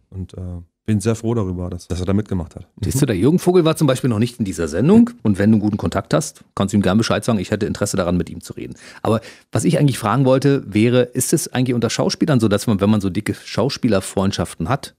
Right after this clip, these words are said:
Speaker 1: Ja.
Speaker 2: wo der eine natürlich eine gute Rolle spielt, der andere eine gute Rolle spielt, neidet man sich gegenseitig die Dinge oder freut man sich für den anderen, dass der, wenn man auch so dick befreundet ist, dass der auch so einen fetten, äh, Erfolg hat?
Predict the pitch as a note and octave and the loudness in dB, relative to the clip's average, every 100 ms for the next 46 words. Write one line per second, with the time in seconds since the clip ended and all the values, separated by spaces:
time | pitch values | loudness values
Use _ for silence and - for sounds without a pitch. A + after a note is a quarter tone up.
0 | _ G2+ G2+ A2+ - F2+ F#2+ - A2+ C#3+ | _ -2 -2 -4 -4 0 0 0 2 2
1 | C3+ C#3+ C3+ B2 G#2 A#2 G2+ G#2 A#2 - | 2 0 2 2 2 0 2 2 0 -2
2 | F#2+ C2 D#2 A2+ G#2+ G2+ G2 D3+ G2+ - | -6 -4 0 2 4 2 2 0 0 0
3 | F2+ E2+ D#2 F#2+ A2+ B2 B2 - A2+ C3+ | 0 0 0 -2 0 -2 -2 -6 -6 -2
4 | B2+ B2+ - G#2 A2+ D3+ F#3+ G#2 - F#2+ | -2 -4 -6 -2 0 0 0 -2 0 0
5 | B2+ G#2 - G2+ F#2+ D#2+ G#2+ G2 - G2+ | 0 -2 -2 -4 -2 0 0 0 0 0
6 | F#2+ E2+ F#2+ G2 G2 - - E2+ F2+ - | 2 0 -2 0 0 -2 -4 -4 -4 -8
7 | - - F#2+ - - - - G#2 - F#2 | -6 -2 -4 -4 -10 -4 -2 -2 -4 -6
8 | - G2+ F#2+ F2+ E2+ C#2+ C2 - E3 - | -4 -4 -2 -2 -2 -6 -4 -4 -4 -10
9 | - | -20